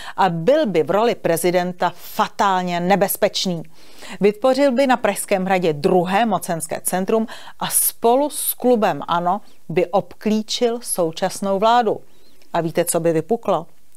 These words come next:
Válka ústavních institucí. A s O D S spojené Fórum dvacet čtyři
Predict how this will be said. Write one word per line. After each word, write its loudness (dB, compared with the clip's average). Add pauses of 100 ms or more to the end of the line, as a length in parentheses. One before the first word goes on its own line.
(160)
Válka 4
ústavních -2
institucí. -2 (580)
A 4
s -2
O 4
D 2
S 0
spojené 2
Fórum 2
dvacet -2
čtyři -2